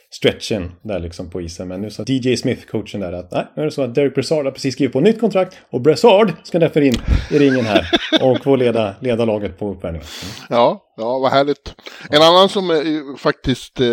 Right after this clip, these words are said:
Speaker 2: lyckades få ett kontrakt den vägen som, som tryout, eh, var ju Jimmy Vesey. Makes
Speaker 1: Just
Speaker 2: it
Speaker 1: det.
Speaker 2: looks easy.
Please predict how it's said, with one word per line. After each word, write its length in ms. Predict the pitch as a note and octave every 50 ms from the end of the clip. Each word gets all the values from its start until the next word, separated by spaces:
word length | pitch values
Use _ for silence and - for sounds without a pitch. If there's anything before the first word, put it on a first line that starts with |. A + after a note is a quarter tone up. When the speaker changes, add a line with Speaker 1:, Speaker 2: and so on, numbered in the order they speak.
| A#2+ A#2 A#2 A2 F#2+ - - - - C#3+
Speaker 2:
lyckades 260 | D3+ - E3+ D3+ -
få 100 | - D3+
ett 80 | C3 -
kontrakt 380 | - C3 A#2+ - A#2+ A#2 A#2 B2
den 200 | B2 B2 B2 A2+
vägen 380 | A2+ A2+ A2+ G2 F#2 F#2 F#2
som, 260 | - - G2 F#2+ F#2+ -
som 180 | - B2 A2 G#2
tryout, 640 | - A#2 A2+ A2+ A2+ G2+ G2 F#2+ F#2 - _ - - G#2+
eh, 260 | A2 G#2+ G2+ F#2+ F#2 G#2
var 80 | A2
ju 280 | G#2+ G#2 G2+ G2+ G2 F#2+ _ _ _ _ _ _ _ - -
Jimmy 420 | C#3+ C3+ C3 C3 C3 C3 B2+ A#2 G#2
Vesey. 480 | A2 E3 A#3 - - - G#2 F2 D#2+ - _ - - _ _ _ A2
Makes 140 | A#2+ D3 D#3+
Speaker 1:
Just 120 | - -
Speaker 2:
it 80 | D3 -
Speaker 1:
det. 60 | C3+
Speaker 2:
looks 200 | D#3+ D#3 - -
easy. 380 | D3 G3+ A#3 - - - E2+